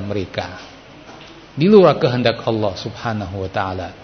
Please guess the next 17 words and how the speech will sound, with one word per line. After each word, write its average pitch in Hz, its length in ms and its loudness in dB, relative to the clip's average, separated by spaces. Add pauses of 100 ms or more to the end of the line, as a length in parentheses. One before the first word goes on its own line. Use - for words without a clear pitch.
(320)
bebas, 131 720 4
merdeka 131 640 2
dari 113 240 0
kehendak 110 400 -4
Allah 113 320 -2
Subhanahu 101 420 -6
wa 87 80 -10
taala. 95 300 -10 (960)
Nah, 120 200 2 (520)
maka 110 240 -6
Nabi 120 240 -2
katakan, 110 480 -2 (400)
mereka 127 400 0
adalah 113 240 -2
majusinya 120 640 -4
umat 113 240 -4
ini. 110 160 -6